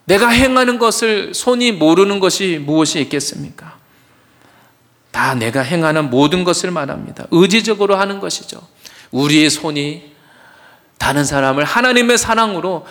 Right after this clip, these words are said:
다른 사람을 사랑해주고 다른 사람을 위로하고 다른 사람을 격려하고 다른 사람을 섬기는 이러한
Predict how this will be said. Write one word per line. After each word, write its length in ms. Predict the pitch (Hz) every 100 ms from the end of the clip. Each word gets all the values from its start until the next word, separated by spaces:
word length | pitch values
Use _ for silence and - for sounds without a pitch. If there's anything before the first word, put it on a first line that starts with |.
| - -
다른 280 | - 147 147
사람을 540 | 156 151 147 147 147
사랑해주고 920 | - 190 180 175 170 160 147 151 147 - - -
다른 260 | 139 151
사람을 560 | 151 160 160 160 160 135
위로하고 720 | 139 156 156 151 135 143 - - -
다른 280 | - 147 151
사람을 520 | 165 160 160 165 160
격려하고 840 | 160 180 208 214 190 151 170 156 - _ _ _ _ _ -
다른 240 | 104 131
사람을 340 | 135 143 139 143
섬기는 760 | - 247 247 214 180 165 208 - - -
이러한 600 | 143 143 143 147 131 175